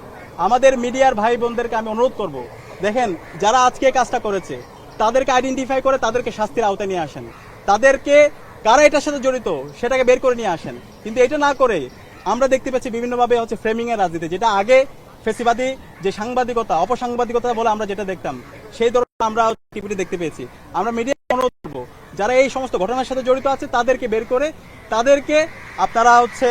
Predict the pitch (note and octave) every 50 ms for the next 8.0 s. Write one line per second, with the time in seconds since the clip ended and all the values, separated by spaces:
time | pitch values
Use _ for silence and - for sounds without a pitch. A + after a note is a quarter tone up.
0 | A#3+ A#3 - - - - - - E3 E3+ F3 E3+ F3 F#3 - - A3 A3+ - -
1 | - - B3+ B3 A#3 G#3+ A#3+ A#3+ B3 B3+ A#3 A3 A#3+ A3+ - A#3 G#3+ - - G#3
2 | G#3 G3 F#3+ F#3+ G3+ G3 F#3+ E3+ D3 B2+ A#2+ - - - - - F3+ F#3+ A#3+ C4
3 | C4 B3+ B3+ A#3+ D#4+ E4 E4 D#4+ C#4 A#3 B3 F#3 D3 B2 - - - - - -
4 | - A3 B3 C4+ C4+ C#4 C#4+ C#4+ C#4 A#3+ C4 C4+ C#4 C4+ C4+ C#4 C4+ C4+ C4+ C4
5 | - - - - A#3 - B3 A#3 - A#3+ G3+ G3 A3 A3 A#3 A3+ A3 G#3 G#3+ G#3
6 | A3 F#3 A3 G#3+ F#3+ F#3 G3 G#3 G3+ A#3 - A3+ A3 A#3 A3 - A#3 B3 A#3+ -
7 | - - - - F#3 G#3 A3 A3 G#3+ A3 A3+ A3 A#3 A#3+ A#3 G#3+ A3+ C4+ C#4 D4